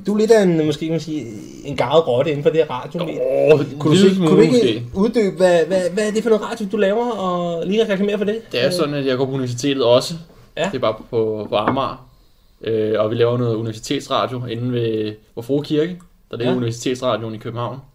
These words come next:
Speaker 2: Øh, og det laver jeg med to af mine medstuderende
Speaker 1: Hvad
Speaker 2: hver
Speaker 1: hedder,
Speaker 2: onsdag.
Speaker 1: hvad hedder det program, du laver?
Speaker 2: Det hedder Guilty Pleasures
Speaker 1: Okay.
Speaker 2: med Johanne Nedergaard, Anna Margrethe og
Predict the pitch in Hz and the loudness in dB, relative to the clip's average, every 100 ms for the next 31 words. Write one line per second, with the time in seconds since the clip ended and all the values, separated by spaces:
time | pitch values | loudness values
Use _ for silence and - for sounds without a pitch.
0 | _ _ _ _ _ 101 104 104 98 98 | _ _ _ _ _ -8 -6 -4 -4 -6
1 | 104 117 113 110 113 113 110 104 104 104 | -6 -4 -4 -4 -8 -10 -8 -8 -10 -10
2 | 101 98 110 101 113 104 117 120 120 - | -12 -12 -16 -6 -2 -2 -4 -10 -12 -6
3 | 127 165 165 151 170 175 160 185 - - | 0 2 0 -4 -8 -6 -6 -8 -12 -10
4 | 113 123 113 117 139 139 - 143 135 151 | -4 0 0 0 0 -2 -6 -4 -2 -4
5 | - - - - _ _ _ _ - 110 | -6 -10 -14 -18 _ _ _ _ -6 -4
6 | 110 107 110 123 131 120 131 131 113 113 | -4 -4 -4 -2 -2 0 0 0 -2 -2
7 | 123 120 107 110 104 101 101 101 | -4 -4 -4 -2 -4 -4 -8 -12